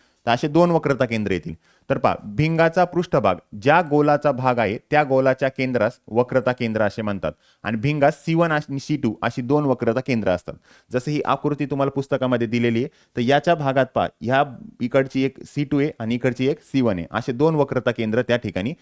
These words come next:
आहेत. त्याच्यानंतर नेक्स्ट पाहता, वक्रता त्रिज्या. मग आता ज्या ठिकाणी तुम्हाला समजा असं गृहीत धरा, हे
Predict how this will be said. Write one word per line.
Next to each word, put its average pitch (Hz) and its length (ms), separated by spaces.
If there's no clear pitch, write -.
आहेत. 98 320
त्याच्यानंतर 190 420
नेक्स्ट 190 200
पाहता, 90 240
वक्रता 170 480
त्रिज्या. 123 360
मग 123 80
आता 151 120
ज्या 160 280
ठिकाणी 170 440
तुम्हाला 156 220
समजा 160 280
असं 156 160
गृहीत 160 180
धरा, 104 200
हे 170 160